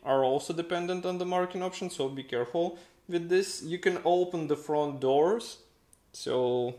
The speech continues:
it will be up to you if you would like to have such option on your model. And here you can see first marking option. This one comes from Israel Air Force nineteen sixty-six.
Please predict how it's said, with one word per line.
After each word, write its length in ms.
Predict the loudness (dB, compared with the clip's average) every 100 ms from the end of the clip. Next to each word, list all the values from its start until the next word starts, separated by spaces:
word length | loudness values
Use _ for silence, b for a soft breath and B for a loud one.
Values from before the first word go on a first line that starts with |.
| -12
it 120 | -2
will 120 | 2
be 80 | 2
up 140 | 0 -2
to 80 |
you 180 | -4 -2
if 140 | -2 -2
you 100 | -2
would 100 | 0
like 240 | 0 -2
to 60 | -10 2
have 160 | 2
such 420 | 4 0 0 -2 B B B _
option 400 | 2 2 0 0
on 180 | -2 0
your 400 | 4 4 2 -2
model. 540 | -2 2 4 4 0 -4
And 180 | -4 2
here 220 | 4 4
you 120 | 2
can 140 | -4
see 140 | -6 -8
first 360 | -4 -2 -2
marking 300 | -4 -6 -4
option. 340 | -4 -4 -6 -4
This 200 | -8 -6
one 140 | -8
comes 280 | -4 -6 -6
from 380 | -10 -8 -8 -12 -16
Israel 560 | -10 -2 0 0 -2 -4
Air 220 | -2 -2
Force 420 | -2 -4 -4 -6
nineteen 340 | -8 -8 -10 -12
sixty-six. 880 | -10 -12 -12 -14 -8 -8 -8 -16